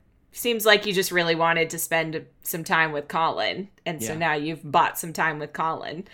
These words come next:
Speaker 1: which
Speaker 2: Yeah.
Speaker 1: she is like, "That's not why I did it." She's very, she plays innocent about it, but
Speaker 2: Yeah.
Speaker 1: David is upset.
Speaker 2: It's a smart pivot where we eventually go with this thing. I mean, smart for Valerie.
Speaker 1: Yeah.
Speaker 2: You know.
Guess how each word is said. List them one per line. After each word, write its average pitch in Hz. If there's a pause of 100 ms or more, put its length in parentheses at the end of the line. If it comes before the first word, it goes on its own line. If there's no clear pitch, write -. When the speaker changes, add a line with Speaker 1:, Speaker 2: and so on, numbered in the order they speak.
(280)
Speaker 1:
which 214
Speaker 2:
Yeah. 220
Speaker 1:
she 226 (280)
is 170
like, 175
"That's - (120)
not 208
why 170
I 160
did 160
it." 294
She's 233
very, 196
she -
plays 226
innocent 185
about 151
it, 160
but 147 (600)
Speaker 2:
Yeah. 117 (120)
Speaker 1:
David 190
is 156
upset. - (800)
Speaker 2:
It's 160
a 202
smart 196
pivot 143 (300)
where 123
we 120
eventually 113
go 113
with 113
this -
thing. - (120)
I 117
mean, 127
smart 135
for 113
Valerie. 95 (100)
Speaker 1:
Yeah. 185
Speaker 2:
You 123
know. 110